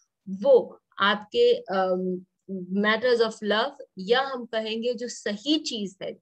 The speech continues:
जो आपको करनी चाहिए उस समय, वो उन्होंने किया। और उनका जो शनि है वो हस्त नक्षत्र में है और केतु भी उनका हस्त नक्षत्र में है। तो उन्होंने अपने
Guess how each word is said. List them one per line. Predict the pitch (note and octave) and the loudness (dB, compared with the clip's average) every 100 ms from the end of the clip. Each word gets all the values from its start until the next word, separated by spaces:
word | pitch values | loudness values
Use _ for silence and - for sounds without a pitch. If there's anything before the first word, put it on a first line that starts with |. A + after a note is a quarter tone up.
| - | -2
जो | A3+ | 0
आपको | D#3+ - - _ - | -2 -6 -20 _ -2
करनी | G3 G3+ A#3+ A#3+ | -2 -2 -6 -6
चाहिए | G#3 G3+ G#3+ | -6 -4 -2
उस | F#3+ G3+ G#3 | -2 -4 -8
समय, | F3 F3+ F3 - - - _ _ F#3+ | -8 -8 -8 -12 -20 -20 _ _ 4
वो | B3+ A3 - G3 | 6 6 4 -2
उन्होंने | G#3 G3+ F#3+ | 0 0 -2
किया। | F#3 - G#3 A3 C#4 - _ - | -4 -8 -6 -6 -8 -16 _ -4
और | A3+ G#3 F3 - _ - | 0 0 -2 -8 _ -10
उनका | B3 C4+ E4 | -6 0 0
जो | E4 D#4+ | 0 -4
शनि | D#4 C#4 C#4 C#4 C#4+ | -6 -6 -8 -12 -10
है | D4 D4 _ _ _ | -12 -12 _ _ _
वो | G3 | -6
हस्त | G3+ G#3+ G#3+ - | -4 -6 -10 -10
नक्षत्र | C4 B3+ C4 - B3 | -8 -6 -8 -4 -4
में | B3+ B3+ | -4 -6
है | C4 B3+ | -6 -6
और | A3+ | -8
केतु | - - G#3+ G#3+ B3 | -10 -8 -6 -6 -10
भी | A#3 G3 _ A3+ B3+ | -14 -16 _ -12 -8
उनका | C#4 A3 G3+ F#3 | -6 -6 -8 -10
हस्त | F#3 F#3 F#3 - | -8 -10 -12 -14
नक्षत्र | E3 E3 - - - - | -14 -14 -18 -18 -14 -12
में | G3 F#3 | -10 -10
है। | F#3 _ - - - - | -14 _ -20 -20 -20 -2
तो | A#3+ | 0
उन्होंने | B3 B3 C4+ D4 - | 0 -2 -4 -4 -2
अपने | A3+ - C4+ C#4+ | -4 -4 -8 -6